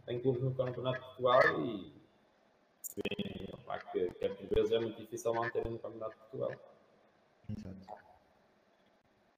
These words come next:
Speaker 1: É por isso que também temos que olhar.
Speaker 2: Lá está, e os miúdos têm que... mas os miúdos têm que olhar para vocês como exemplos, mais nada. E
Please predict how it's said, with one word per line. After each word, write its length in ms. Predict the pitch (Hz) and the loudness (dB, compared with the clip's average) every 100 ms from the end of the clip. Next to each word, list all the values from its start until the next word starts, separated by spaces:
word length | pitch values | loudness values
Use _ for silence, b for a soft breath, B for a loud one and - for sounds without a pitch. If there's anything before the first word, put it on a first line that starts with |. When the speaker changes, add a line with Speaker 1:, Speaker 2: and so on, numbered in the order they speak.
| _ _ _ - | _ _ _ -20
Speaker 1:
É 40 | 101 | -10
por 140 | 98 | -6
isso 100 | 95 | -4
que 60 | - | -4
também 200 | 98 92 | -6 -4
temos 200 | 98 101 | -8 -4
que 80 | - | 4
olhar. 260 | 107 104 98 - - - - | 6 6 2 -4 -16 -20 -14
Speaker 2:
Lá 140 | 104 113 | -4 -2
está, 300 | - 123 110 | 2 4 6
e 160 | 107 | 6
os 100 | 110 | 6
miúdos 240 | 120 127 127 | 8 8 8
têm 120 | 139 | 6
que... 320 | 123 - - | 6 6 4
mas 180 | 160 165 | 4 6
os 40 | 165 | 6
miúdos 240 | 180 180 | 6 4
têm 120 | 190 170 | 6 6
que 60 | |
olhar 240 | 175 175 170 | 8 6 4
para 80 | |
vocês 380 | 160 165 165 170 170 - - - | 4 4 4 4 6 6 4 0
como 200 | 175 180 | -2 2
exemplos, 320 | 160 160 151 - - - | 2 2 4 4 6 2
mais 120 | 127 | 0
nada. 320 | 135 139 127 | 0 -2 -2
E 240 | 113 110 | -4 -4